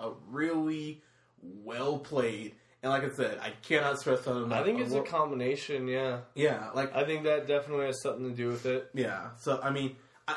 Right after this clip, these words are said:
Speaker 1: I, and look, I do not, I, w-, I gotta stress this, I don't question the validity of the fact that they're getting threats, 'cause I'm sure they are,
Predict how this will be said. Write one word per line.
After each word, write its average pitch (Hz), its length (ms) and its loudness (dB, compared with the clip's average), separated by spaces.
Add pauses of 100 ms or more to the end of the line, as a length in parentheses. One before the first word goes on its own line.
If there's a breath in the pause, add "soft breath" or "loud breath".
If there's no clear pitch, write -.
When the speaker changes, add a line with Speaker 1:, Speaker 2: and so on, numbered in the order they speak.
Speaker 1:
I, 160 220 -2
and 156 180 0
look, 120 240 0
I 139 120 2
do 196 140 -2
not, 135 420 0 (580)
I, 143 80 -4
w-, 139 260 -4
I 135 100 -2
gotta 123 280 0
stress 127 340 -2
this, 120 280 -4
I 120 80 -4
don't 127 340 -4
question 127 560 -2
the 117 80 -2
validity 113 640 -6
of 110 140 -10
the 107 80 -12
fact 107 260 -8
that 107 180 -12
they're 113 140 -6
getting - 300 -10
threats, 104 420 -10
'cause - 140 -14
I'm 110 180 -6
sure 117 160 -8
they 98 160 -10
are, 85 380 -6